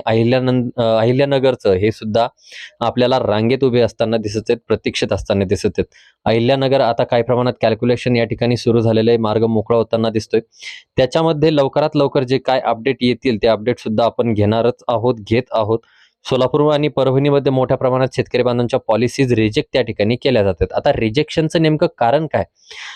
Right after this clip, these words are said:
आता याच्यामध्ये बऱ्याच साऱ्या शेतकरी बांधवांच्या माध्यमातून असं सुद्धा, अ, चर्चा करणं उधाण आल्यासारखं आपल्याला दिसतंय की बाबा ऐन वितरणाच्या वेळी किंवा ऐन वितरणाच्या टायमालाच पॉलिसी रिजेक्ट का केल्या जात आहे आणि त्याची विविध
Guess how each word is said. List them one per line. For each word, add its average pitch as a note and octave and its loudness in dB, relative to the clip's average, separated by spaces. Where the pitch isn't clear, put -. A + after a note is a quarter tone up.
आता C#3+ 0
याच्यामध्ये F3+ 2
बऱ्याच D3+ 2
साऱ्या D#3+ 2
शेतकरी D3 0
बांधवांच्या C#3+ 0
माध्यमातून C3+ 0
असं B2 -4
सुद्धा, C#3 2
अ, A2+ 2
चर्चा A2+ 0
करणं B2 0
उधाण A#2 2
आल्यासारखं A2+ 0
आपल्याला G#2+ 0
दिसतंय G#2+ 0
की E3 4
बाबा F3 2
ऐन E3+ 0
वितरणाच्या D3+ 0
वेळी C3 2
किंवा A2 0
ऐन C3 2
वितरणाच्या A#2+ 0
टायमालाच A#2+ 0
पॉलिसी A#2 0
रिजेक्ट C3 -2
का C#3 0
केल्या F3+ -2
जात D3 0
आहे B2+ 2
आणि D3 0
त्याची F3+ -2
विविध D#3+ 2